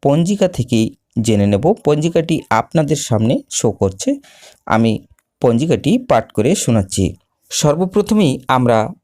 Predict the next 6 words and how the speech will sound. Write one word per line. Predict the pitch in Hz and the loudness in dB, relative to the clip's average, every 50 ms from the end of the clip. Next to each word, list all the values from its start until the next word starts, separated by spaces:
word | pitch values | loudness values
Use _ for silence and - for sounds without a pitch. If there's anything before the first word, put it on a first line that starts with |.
| _ _ - 120 113 | _ _ -4 -2 -2
দেখে | 117 - - 123 | -2 0 0 0
নেব | 113 107 101 127 151 175 - - - | 2 2 2 0 0 0 -2 -4 -4
তিরিশে | 156 160 196 196 - - 208 196 185 - | -2 0 0 -2 0 0 -2 -2 0 -2
ভাদ্র, | 113 104 104 110 - - - - 202 269 269 _ _ _ _ _ _ _ _ _ _ _ _ _ _ _ - | -2 -2 -2 -2 -2 0 0 0 0 -2 -4 _ _ _ _ _ _ _ _ _ _ _ _ _ _ _ -8
ষোলোই | - - - - 160 170 170 180 180 185 226 - _ _ _ | -6 -4 0 2 2 2 4 4 2 2 0 -4 _ _ _
সেপ্টেম্বর | - - - 120 - - - 185 165 139 - 107 139 | -2 0 0 0 0 0 0 0 2 2 2 2 0